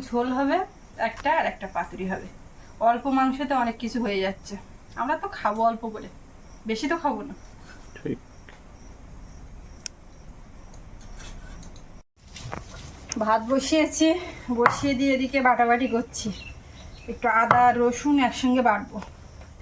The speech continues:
Speaker 1: সব কেটে কুটে নিয়েছি, এখনো কিছু বাকি আছে। কাজুর সাথে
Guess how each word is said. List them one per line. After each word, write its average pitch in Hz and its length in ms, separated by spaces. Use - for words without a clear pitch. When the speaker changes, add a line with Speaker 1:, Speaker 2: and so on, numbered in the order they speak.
Speaker 1:
সব 233 160
কেটে 247 260
কুটে 277 260
নিয়েছি, 294 360
এখনো 302 240
কিছু 269 180
বাকি 240 240
আছে। 302 200
কাজুর 233 380
সাথে 294 180